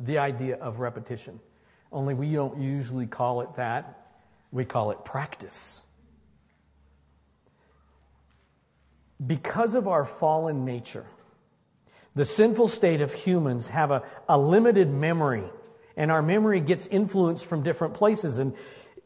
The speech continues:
we need the repetition. It's vital for learning and mastering the concepts and skills of Christianity.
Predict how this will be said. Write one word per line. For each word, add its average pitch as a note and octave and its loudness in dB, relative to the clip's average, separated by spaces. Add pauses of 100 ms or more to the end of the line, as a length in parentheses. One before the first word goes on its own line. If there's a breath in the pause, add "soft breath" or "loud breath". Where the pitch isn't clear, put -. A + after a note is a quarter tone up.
(160)
we F3+ 4
need F#3 4
the F3 4
repetition. F#3 -2 (200 loud breath)
It's D3+ -2
vital D#3 4 (240 loud breath)
for F3 6
learning G#3+ 6
and D3 0
mastering G#3 0
the D#3+ 0
concepts G3 -2
and F3+ -6
skills C3 -2
of C3 -8
Christianity. A#2 -10